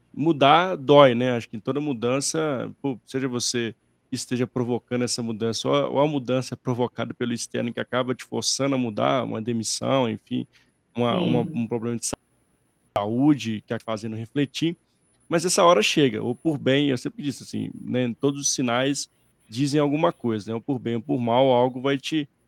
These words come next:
Speaker 1: é, te cutucar ali que você precisa dar uma guinada, uma, uma mudança na sua trajetória.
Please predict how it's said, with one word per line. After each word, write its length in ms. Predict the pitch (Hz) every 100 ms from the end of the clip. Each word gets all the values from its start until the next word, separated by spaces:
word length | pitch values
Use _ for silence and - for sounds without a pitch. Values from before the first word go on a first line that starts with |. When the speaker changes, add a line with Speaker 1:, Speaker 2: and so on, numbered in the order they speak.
| _ _
Speaker 1:
é, 280 | 131 131 123
te 100 | -
cutucar 540 | - 143 - - 135 139
ali 280 | 120 123 127
que 200 | - 151
você 320 | 156 - 147
precisa 560 | - - 123 139 147
dar 220 | 131 123 123
uma 260 | 135 147
guinada, 500 | 135 160 131 120 135
uma, 220 | 139 131 120
uma 480 | 131 131 - 127 127
mudança 640 | 123 143 135 127 135 -
na 80 | 143
sua 320 | 135 139 135 - _ _
trajetória. 640 | 139 147 160 - 117 110